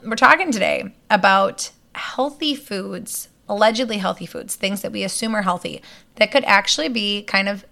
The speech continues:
sabotaging or throwing a wrench in your diet or your nu-, your nutrition. So I think about this every time that we're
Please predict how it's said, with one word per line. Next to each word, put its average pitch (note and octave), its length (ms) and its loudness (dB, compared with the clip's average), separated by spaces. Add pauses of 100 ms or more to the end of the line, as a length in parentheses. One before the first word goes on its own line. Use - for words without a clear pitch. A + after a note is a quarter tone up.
(160)
sabotaging G3 840 2
or G3 160 0
throwing F#3+ 420 -2
a G3+ 80 2
wrench F3+ 500 -2
in F#3 400 -2
your F3+ 140 2
diet A#3 480 6
or F3+ 80 -2
your F3+ 160 -2
nu-, F3+ 220 -4 (180)
your F#3+ 300 4
nutrition. F#3+ 580 0 (400)
So C#4 460 8 (380)
I G#3+ 100 8
think B3+ 180 4
about D#4+ 160 8
this E4 180 2 (120)
every A3 320 6
time G#3+ 480 4 (140)
that G3 200 0
we're F#3+ 400 0